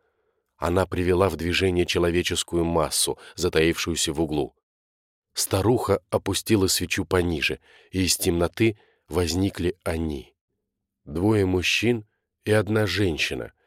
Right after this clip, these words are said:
сидели на корточках, привалившись друг к другу.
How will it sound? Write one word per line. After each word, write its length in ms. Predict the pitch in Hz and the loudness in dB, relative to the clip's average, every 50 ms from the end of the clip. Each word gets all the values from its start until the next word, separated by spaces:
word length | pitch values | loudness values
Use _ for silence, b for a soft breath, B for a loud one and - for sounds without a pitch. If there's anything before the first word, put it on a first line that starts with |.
| _ - | _ -4
сидели 400 | - - 98 85 95 101 90 85 | -2 -2 0 0 0 0 2 2
на 140 | 82 82 | 0 0
корточках, 640 | 80 - - 110 110 - 95 - - - 78 - b b b b b | -2 -2 -2 -2 -2 -2 -2 -4 -4 -4 -8 -10 b b b b b
привалившись 680 | - 90 98 85 90 85 80 90 101 - - - 90 78 - | -4 -2 0 2 2 2 2 0 0 0 -2 -2 -4 -6 -8
друг 320 | - 95 90 85 78 73 71 | -10 -6 -4 -4 -4 -6 -6
к 20 | |
другу. 400 | 67 73 76 71 62 60 57 - | -4 -2 -2 -2 -2 -4 -12 -14